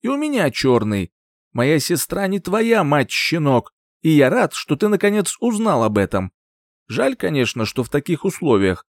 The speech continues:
но прости, сам напросился.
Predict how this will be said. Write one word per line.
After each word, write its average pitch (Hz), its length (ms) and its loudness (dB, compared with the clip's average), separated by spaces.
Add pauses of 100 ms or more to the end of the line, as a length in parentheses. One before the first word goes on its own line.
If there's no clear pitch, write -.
(140)
но 254 180 -2
прости, 175 640 -2 (300)
сам 208 340 -2
напросился. 110 760 0